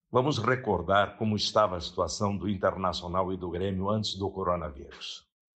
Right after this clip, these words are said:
O Internacional deficitário, tentando sair da crise em que se meteu em dois mil e dezesseis com o rebaixamento, e o Grêmio superavitário nas últimas, eh, quatro temporadas,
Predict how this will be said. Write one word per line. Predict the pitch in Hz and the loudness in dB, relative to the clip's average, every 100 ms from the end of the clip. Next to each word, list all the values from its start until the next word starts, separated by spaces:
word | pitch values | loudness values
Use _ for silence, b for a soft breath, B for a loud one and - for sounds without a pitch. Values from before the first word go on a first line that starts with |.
| _ | _
O | 117 | 2
Internacional | 117 123 107 107 117 101 101 90 | 4 4 4 0 0 0 0 2
deficitário, | 107 104 107 - - 95 98 120 107 - _ _ _ _ | 0 0 -2 -2 2 2 2 -2 -8 -18 _ _ _ _
tentando | 120 107 - 110 92 92 | 2 4 4 2 2 0
sair | - 101 104 101 - - _ _ _ _ _ | 2 2 2 -2 -4 -14 _ _ _ _ _
da | 107 101 | 4 4
crise | - 123 113 82 - - - _ _ _ _ _ _ | 4 2 4 2 -4 -6 -14 _ _ _ _ _ _
em | 107 | 0
que | 107 | 2
se | - - | 0 2
meteu | 120 110 110 104 | 4 4 4 0
em | 95 | 0
dois | 92 90 | -2 -4
mil | 104 98 | -2 -4
e | |
dezesseis | 92 90 80 101 101 95 | -2 -2 -2 0 -2 -2
com | - | -4
o | 82 | -4
rebaixamento, | 85 87 87 85 87 107 123 - - _ _ _ _ _ _ - | 0 -2 -2 -4 -2 -2 -2 -10 -20 _ _ _ _ _ _ 2
e | 131 | 6
o | 143 | 6
Grêmio | 139 165 165 | 6 4 4
superavitário | - - 196 180 151 135 113 120 117 117 117 | 2 4 2 4 4 4 2 4 6 4 2
nas | 110 101 | 0 0
últimas, | 120 107 110 104 - - | -2 -2 2 2 0 -4
eh, | 104 90 | 0 0
quatro | 104 98 92 90 | 4 2 2 -2
temporadas, | 101 90 87 98 110 139 117 - | 0 2 4 6 4 2 -2 -6